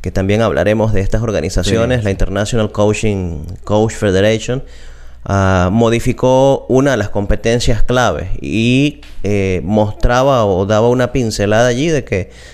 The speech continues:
Speaker 1: no, de que sí es válido que el coach le muestre sus miradas o sus interpretaciones al cliente. Pero, pues, ok, es algo que en cierto modo, al menos en la práctica que nosotros hacemos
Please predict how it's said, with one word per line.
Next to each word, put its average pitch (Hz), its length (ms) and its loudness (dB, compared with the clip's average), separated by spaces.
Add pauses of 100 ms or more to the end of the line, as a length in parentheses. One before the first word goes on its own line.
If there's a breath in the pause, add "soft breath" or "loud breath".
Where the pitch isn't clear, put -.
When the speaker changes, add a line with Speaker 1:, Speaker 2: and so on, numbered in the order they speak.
(120)
Speaker 1:
no, 135 100 0
de 120 100 2
que 101 100 -2
sí 127 160 0
es 123 100 0
válido 127 480 2
que 110 100 -2
el 101 140 -2
coach 127 400 2 (500 soft breath)
le 107 200 2
muestre 147 680 4
sus 110 220 0
miradas 113 560 2
o 101 120 -2
sus 110 260 -4 (200)
interpretaciones 123 1080 -2
al 98 180 0
cliente. 175 580 -2 (880 soft breath)
Pero, 131 380 2
pues, 120 280 2 (100)
ok, 294 180 -4
es 208 280 2
algo 185 220 2
que 151 100 0
en 135 80 0
cierto 175 380 2
modo, 170 540 2 (580 soft breath)
al 113 100 0
menos 135 300 2
en 131 80 4
la 110 120 2
práctica 135 360 -2
que 104 80 -4
nosotros 120 360 -2
hacemos 208 360 0